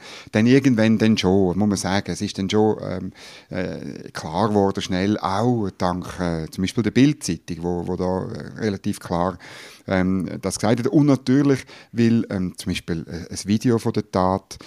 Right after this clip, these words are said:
äh, auf, äh, x dot com zu finden ist. Wir haben den Ruven L., den neunundzwanzigjährigen Polizist, zum Held des Tages gekürt, ähm, ein trauriger Held natürlich. Und ich finde auch, ähm, ich habe dann wirklich das noch genauer nachgeschaut, das ist,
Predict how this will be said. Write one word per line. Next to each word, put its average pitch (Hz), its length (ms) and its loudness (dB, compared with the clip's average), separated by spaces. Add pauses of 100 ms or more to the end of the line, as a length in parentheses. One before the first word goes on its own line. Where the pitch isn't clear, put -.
(260)
äh, 87 380 -10
auf, - 320 -10
äh, 85 140 -2 (100)
x - 520 -6
dot 101 200 -2
com 95 280 -2
zu - 80 -10
finden 139 320 0
ist. 147 180 0 (240)
Wir 156 180 6
haben 147 220 4 (140)
den 113 320 6
Ruven 123 480 4
L., 143 600 4
den 101 540 0
neunundzwanzigjährigen 110 880 0
Polizist, 107 500 -2
zum 110 120 0
Held 117 340 -2
des - 140 -8
Tages 123 580 -2
gekürt, 127 560 0
ähm, 104 340 -6
ein 107 160 -2
trauriger 123 460 0
Held 120 240 0
natürlich. 123 460 2 (560)
Und 117 360 2
ich 113 120 -8
finde 123 320 2
auch, 120 260 2
ähm, 113 500 -4
ich 110 120 -8
habe 117 140 -2
dann 113 100 2
wirklich 120 260 -2
das - 240 -4
noch 117 160 0
genauer 104 400 0
nachgeschaut, 110 640 0
das 101 100 -8
ist, 110 180 -4